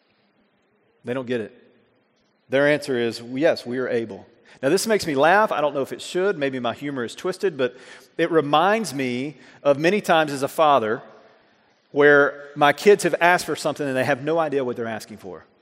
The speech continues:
And you try to say, "Hey, do you realize what you're getting into here?" One memory in particular comes to mind when, uh, my son, our oldest, Samuel, he's fifteen now. He was probably maybe seven or eight at the time. We're at a restaurant,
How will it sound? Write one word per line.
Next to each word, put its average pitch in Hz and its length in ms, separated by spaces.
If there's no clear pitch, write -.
And 113 160
you 127 100
try 151 180
to 139 60
say, 180 320
"Hey, 143 280
do 123 260
you 117 240
realize 131 260
what 143 100
you're 123 60
getting 143 200
into 156 240
here?" 196 220
One 156 480
memory 151 320
in 120 80
particular 147 460
comes 147 220
to 139 40
mind 139 400
when, 117 240
uh, 120 140
my 131 160
son, 147 420
our 120 160
oldest, 139 400
Samuel, 143 320
he's 120 160
fifteen 143 460
now. 135 320
He 127 100
was 120 160
probably 131 320
maybe 123 220
seven 127 280
or 123 100
eight 127 140
at 117 80
the 95 80
time. 127 340
We're 110 120
at 110 80
a 101 40
restaurant, 151 540